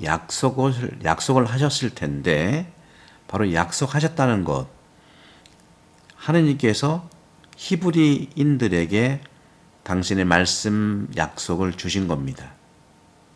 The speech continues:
구약 성경의 전부 내용이죠. 그리스도께서도 당신 말씀을 세상 끝날까지 함께 있겠다고 한 사도들에게 주셨죠.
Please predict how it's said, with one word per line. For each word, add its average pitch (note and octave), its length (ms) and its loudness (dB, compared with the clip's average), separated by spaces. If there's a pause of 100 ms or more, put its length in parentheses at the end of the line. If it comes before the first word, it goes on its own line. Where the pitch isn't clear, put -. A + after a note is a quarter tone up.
구약 A2 220 2
성경의 E2 500 0 (180)
전부 E2 240 -6
내용이죠. D#2+ 600 -6 (1600)
그리스도께서도 C#3+ 1160 2 (200)
당신 A2 420 0
말씀을 F#2 720 2 (420)
세상 C#3+ 680 0
끝날까지 D3+ 720 0
함께 C#3+ 400 -2
있겠다고 G#2 1080 -2 (1120)
한 C#3 380 0 (840)
사도들에게 F#2 1400 -4
주셨죠. D#2 500 -10